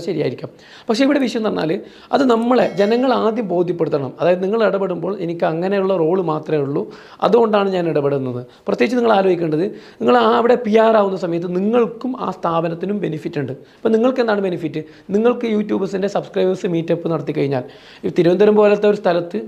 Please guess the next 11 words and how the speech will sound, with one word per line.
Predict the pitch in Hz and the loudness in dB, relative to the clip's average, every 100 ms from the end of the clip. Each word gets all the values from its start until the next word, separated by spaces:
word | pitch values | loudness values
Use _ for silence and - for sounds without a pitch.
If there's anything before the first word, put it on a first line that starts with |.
| 170 | -6
നല്ലൊരു | 143 175 208 185 | -2 -2 0 0
പരിപാടി | 175 175 180 165 | 0 0 0 -2
നിങ്ങളെ | 165 185 | -2 -4
ഇഷ്ടത്തിന് | 175 175 190 196 170 | -4 -6 -4 -2 0
വെക്കണമെന്നുണ്ടെങ്കിൽ | 175 165 156 156 147 175 - - _ - | 0 -2 -4 -4 -4 -6 -8 -20 _ -4
അത് | 185 165 | -2 -4
ഇച്ചിരി | - 202 214 | 0 0 4
ചിലവുണ്ട്. | 170 185 175 160 185 160 | 4 4 2 -2 -2 -2
മാത്രമല്ല | 156 165 156 156 185 - - _ | 0 0 0 0 -4 -12 -20 _
പ്രൈവസി | 180 190 196 190 160 | 4 4 4 2 0
നിങ്ങൾ | 170 | 2